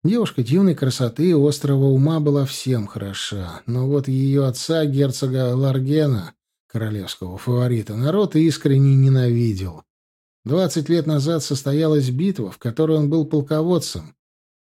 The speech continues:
И по общему суждению, из-за его спеси и неумения выслушивать мнение толковых советников погибло пятнадцать тысяч воинов Бельбы,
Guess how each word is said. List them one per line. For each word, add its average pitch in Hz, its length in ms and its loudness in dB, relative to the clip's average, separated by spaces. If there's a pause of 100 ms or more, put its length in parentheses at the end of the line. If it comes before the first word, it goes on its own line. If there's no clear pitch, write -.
(160)
И 101 60 -14
по 95 120 -12
общему 90 320 -14
суждению, 165 760 2
из-за 147 240 0
его 165 220 2
спеси 151 560 2
и 151 40 4
неумения 156 640 2
выслушивать 147 580 2
мнение 147 560 2
толковых 135 560 0
советников 131 800 0
погибло 170 540 -2
пятнадцать 139 800 -4
тысяч 123 420 -6
воинов 131 400 0
Бельбы, 110 640 -4